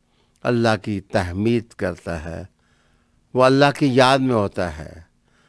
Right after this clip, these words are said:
वो दुआएं करता है तो अल्लाह उसकी दुआओं को मकबूल करता है,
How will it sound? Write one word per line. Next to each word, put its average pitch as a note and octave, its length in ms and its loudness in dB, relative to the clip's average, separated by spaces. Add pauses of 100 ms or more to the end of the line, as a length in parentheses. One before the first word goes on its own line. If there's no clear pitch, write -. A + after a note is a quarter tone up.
(140)
वो A#2+ 100 2
दुआएं B2 400 4
करता B2 420 2
है A#2 180 2 (600)
तो A#2+ 80 -2
अल्लाह B2 300 4
उसकी A#2 300 -2
दुआओं A2+ 360 0
को G2 200 -4
मकबूल G#2+ 600 -2
करता E2+ 420 -10
है, D#2+ 340 -16